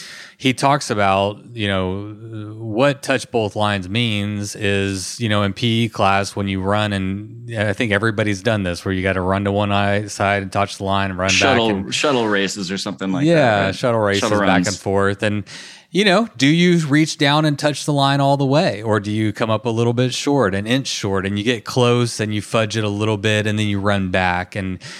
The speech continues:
Speaker 1: and what he's really talking about is, and, and you touched on this too, it's, it's, and I think it's perfectly applicable right now in this age of dot watchers and, you know, conversations about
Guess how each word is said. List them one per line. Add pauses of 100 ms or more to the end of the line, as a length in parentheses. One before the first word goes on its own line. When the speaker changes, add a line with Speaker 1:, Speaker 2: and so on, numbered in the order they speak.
(220)
Speaker 1:
and (160)
what
he's
really
talking
about
is, (160)
and,
and
you
touched
on
this
too,
it's, (120)
it's, (1120)
and
I
think
it's (160)
perfectly
applicable
right
now
in
this
age
of
dot
watchers
and, (440)
you
know, (1200)
conversations
about